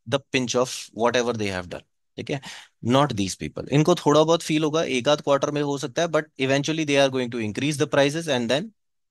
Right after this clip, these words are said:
this will be, uh, passed down to us only, ठीक है, nobody else।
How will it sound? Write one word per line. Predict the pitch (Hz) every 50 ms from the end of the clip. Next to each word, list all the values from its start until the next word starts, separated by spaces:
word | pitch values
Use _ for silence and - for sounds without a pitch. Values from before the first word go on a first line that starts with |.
| _ _ _ 160 156 156 170
this | 180 170 - 147 147
will | 143 131 131
be, | 151 160 165 156 117 123
uh, | 117 113 107 101 95 101 98 - 131
passed | 131 180 - - 131
down | 123 123 117 123
to | - - 110 113
us | 110 - 76
only, | 78 - - - _ _ -
ठीक | 135 143 180
है, | 165
nobody | 143 123 123 107 104 110 104 90 82
else। | 78 76 -